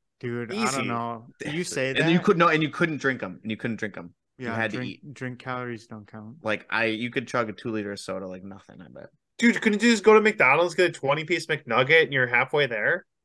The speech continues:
Speaker 1: That's, see, that's the thing,
Speaker 3: <laughs> Oh,
Speaker 1: like, that's
Speaker 3: see,
Speaker 1: probably what,
Speaker 3: you're,
Speaker 1: like
Speaker 3: like, so highly overestimating. Dude, we are so off topic.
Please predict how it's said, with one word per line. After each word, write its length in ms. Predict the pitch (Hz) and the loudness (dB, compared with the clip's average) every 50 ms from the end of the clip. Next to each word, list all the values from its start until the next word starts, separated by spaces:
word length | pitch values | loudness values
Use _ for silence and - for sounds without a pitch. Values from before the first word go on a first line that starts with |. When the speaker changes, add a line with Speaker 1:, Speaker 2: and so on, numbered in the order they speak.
| _ _ _ _ _ _ _ _ _ _ | _ _ _ _ _ _ _ _ _ _
Speaker 1:
That's, 260 | 143 147 170 165 - | -16 -16 -16 -16 -16
see, 220 | - - - - 180 | -16 -16 -10 -8 -6
that's 180 | 180 185 - | -4 -4 -4
the 60 | 190 190 | -4 -4
thing, 160 | 208 180 180 | -4 -4 -6
Speaker 3:
<laughs> 20 | |
Oh, 20 | 170 | -6
Speaker 1:
like, 180 | 160 151 147 _ | -8 -10 -10 _
that's 240 | - 147 151 147 - | -10 -10 -8 -6 -8
Speaker 3:
see, 60 | - | -4
Speaker 1:
probably 260 | - 131 139 151 165 160 | 0 2 4 4 4 2
what, 180 | 139 135 113 | 0 -2 -6
Speaker 3:
you're, 280 | 107 127 127 139 156 165 | -6 -2 -2 0 0 -2
Speaker 1:
like 40 | 156 160 | -4 -6
Speaker 3:
like, 120 | 156 - - | -8 -8 -10
so 440 | - - - - - 117 120 131 | -12 -10 -10 -6 -4 -4 -4 -4
highly 380 | 127 117 117 107 117 123 123 120 | -4 -4 -4 -4 -2 -2 -2 -2
overestimating. 760 | 101 104 110 110 110 107 104 104 - - - 104 104 101 101 - - - _ - | -2 -2 -4 -4 -4 -6 -6 -8 -10 -12 -12 -10 -10 -10 -12 -16 -20 -20 _ -2
Dude, 160 | 160 151 143 | -2 0 2
we 100 | 196 233 | 2 2
are 120 | 214 147 | 2 0
so 340 | - - - 135 127 139 147 | -2 -6 -4 -2 -2 -2 0
off 300 | 123 117 123 131 127 - | 0 0 0 -2 -2 -6
topic. 440 | - 107 113 117 117 - 147 147 147 | -8 -6 -6 -6 -8 -8 -12 -14 -14